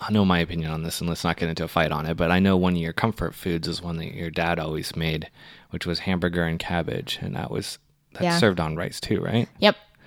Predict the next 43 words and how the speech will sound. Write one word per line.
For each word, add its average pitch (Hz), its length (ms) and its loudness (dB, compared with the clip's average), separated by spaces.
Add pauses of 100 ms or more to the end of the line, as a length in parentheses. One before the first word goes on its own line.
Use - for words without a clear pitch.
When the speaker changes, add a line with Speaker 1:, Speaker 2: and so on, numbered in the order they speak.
(280)
Speaker 1:
And - 400 -8
that's 92 200 2
like, 92 160 6
that's 101 300 4
just, - 180 -6
like, 87 180 2 (840)
three 110 260 4
things 92 460 4
that 85 340 4
I 92 120 6
never 90 460 4
would 87 160 4
have 85 120 2
thought 85 280 0
would 95 140 -2
go 92 160 4
together. 120 560 6
Speaker 2:
I 226 100 6
know. 226 520 10 (320)
And 202 140 4
it's 190 260 -2
so, 202 540 6
well, 170 220 6
I 147 160 0
don't 143 80 -8
know. - 180 -8
I 170 160 0
think - 160 -8
it's - 120 -12
so - 180 -2
good. - 240 -4 (120)
Speaker 1:
I 107 80 4
don't 104 200 6
know. 92 160 4
Well, 107 180 4
it's 120 280 -2
probably, 151 320 2
that's 107 280 2
nostalgia, 131 500 0
right? 180 280 0 (180)
And 95 120 2
that's, 95 280 0
uh, 87 320 4